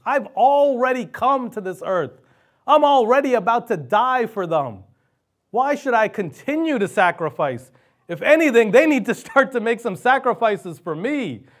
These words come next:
I've told them plain as day that I'm about to die. It's time for them to serve me. I've been giving and giving,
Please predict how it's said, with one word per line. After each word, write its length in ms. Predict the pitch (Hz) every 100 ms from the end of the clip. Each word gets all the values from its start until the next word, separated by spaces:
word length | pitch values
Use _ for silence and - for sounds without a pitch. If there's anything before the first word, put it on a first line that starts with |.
| _
I've 220 | 190 190 -
told 360 | - 294 311
them 180 | 220 185
plain 280 | - 262 240
as 140 | 175
day 280 | 139 262 277
that 140 | 196
I'm 180 | 208 254
about 300 | 226 202 202
to 80 | 190
die. 640 | 139 185 269 277 196 139 117 _ _
It's 180 | - 202
time 320 | - 254 247
for 180 | 220 208
them 380 | 175 254 302 262
to 100 | 190
serve 340 | - 226 190
me. 220 | 175 311 262
I've 280 | 202 285
been 220 | 240 196 139
giving 420 | 269 277 247 180
and 160 | 156
giving, 480 | 151 311 285 202 123